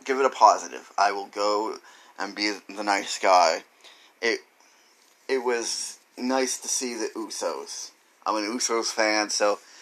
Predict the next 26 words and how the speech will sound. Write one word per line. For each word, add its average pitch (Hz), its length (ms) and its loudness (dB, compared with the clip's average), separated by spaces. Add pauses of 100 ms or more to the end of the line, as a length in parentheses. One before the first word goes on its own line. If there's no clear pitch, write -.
(160)
it - 60 -8
was 113 120 -4
good 131 160 4
to 104 80 -6
see 113 240 -2
them. 87 360 -6 (480)
Um, 95 440 0 (580)
and 104 320 -2
if 104 120 -4
they 120 140 0
start 127 580 8 (320)
a, 101 380 0
um, 92 580 0 (240)
faction 104 720 0
with 98 440 -4
Roman, 104 400 0
I 98 320 4
can, 104 420 -10 (420)
I'll 107 120 8
tolerate 113 480 6
it 104 60 -4
because 98 200 -14
I 98 80 -2
love 95 200 0
the 90 80 -10
Usos. - 600 -10